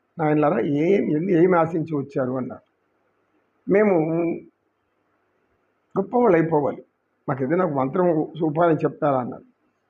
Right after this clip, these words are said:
ఉమ్, తప్పకుండా చెప్తాను నాయన, దానిదే ఉంది. మీరు గొప్ప వాళ్ళు కావాలనేటువంటి ఆలోచన మంచి ఆలోచన. అయితే సత్య మార్గంలో ప్రవేశించినప్పుడు అట్లా మనం ఏ కష్టం లేకుండా పోతాము, ఇది ఒకటి గుర్తుపెట్టుకోండి.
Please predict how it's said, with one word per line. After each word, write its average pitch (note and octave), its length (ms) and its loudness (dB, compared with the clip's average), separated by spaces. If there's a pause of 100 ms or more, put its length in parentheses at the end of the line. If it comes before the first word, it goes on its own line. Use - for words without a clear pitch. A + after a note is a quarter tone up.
(120)
ఉమ్, C4 160 -2
తప్పకుండా G3+ 400 -2
చెప్తాను F3 360 -2
నాయన, D3 180 -2
దానిదే D#3+ 300 2
ఉంది. C#3+ 460 -2 (320)
మీరు D#3+ 140 4
గొప్ప B2+ 240 0
వాళ్ళు F#3 320 6
కావాలనేటువంటి F3+ 880 2
ఆలోచన F3 320 2
మంచి E3 300 2
ఆలోచన. D3+ 380 0 (1120)
అయితే F3 400 2
సత్య F3+ 280 0
మార్గంలో G#3 440 2
ప్రవేశించినప్పుడు F#3 720 2
అట్లా D#3+ 420 0 (420)
మనం D#3 300 0 (160)
ఏ D#3+ 160 0
కష్టం D#3+ 280 0
లేకుండా D#3 300 0
పోతాము, C#3+ 420 -2
ఇది D#3+ 140 -2
ఒకటి D#3 200 0
గుర్తుపెట్టుకోండి. C#3+ 560 -6